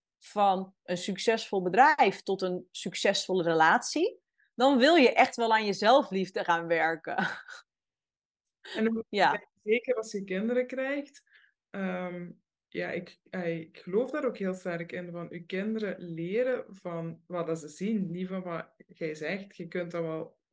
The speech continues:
Speaker 2: hopen dat je kind het anders gaat doen en zeggen van, ja, maar het is belangrijk dat je zelf s-, graag ziet. Maar als je dat niet bij jezelf
Speaker 1: Mhm.
Speaker 2: doet, dan gaan ze het
Speaker 1: Ja.
Speaker 2: dus leren, hè.
Speaker 1: Klopt.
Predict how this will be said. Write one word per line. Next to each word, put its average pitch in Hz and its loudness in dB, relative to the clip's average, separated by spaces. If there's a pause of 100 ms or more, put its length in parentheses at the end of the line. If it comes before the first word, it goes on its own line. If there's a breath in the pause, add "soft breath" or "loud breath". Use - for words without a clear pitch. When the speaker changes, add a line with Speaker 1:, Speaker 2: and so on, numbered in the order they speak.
Speaker 2:
hopen 190 0
dat 185 -4
je 180 -8
kind 185 -6
het 180 -10
anders 220 -6
gaat 170 -8
doen 185 -6
en 170 -8
zeggen 165 -4
van, 160 -10
ja, 160 -8
maar 165 -8
het 165 -16
is 165 -20
belangrijk 175 -4
dat 170 -2
je 165 -10
zelf 156 -10
s-, - -20 (500)
graag 165 0
ziet. 302 -6 (440 loud breath)
Maar 185 -2
als 185 -2
je 202 -4
dat 175 -2
niet 190 0
bij 175 2
jezelf 165 -2
Speaker 1:
Mhm. 139 -16
Speaker 2:
doet, - -20
dan 190 -4
gaan 190 2
ze 165 -4
het 165 -6
Speaker 1:
Ja. 156 -8
Speaker 2:
dus 160 -12 (440)
leren, 165 -4
hè. 214 -6 (140)
Speaker 1:
Klopt. - -20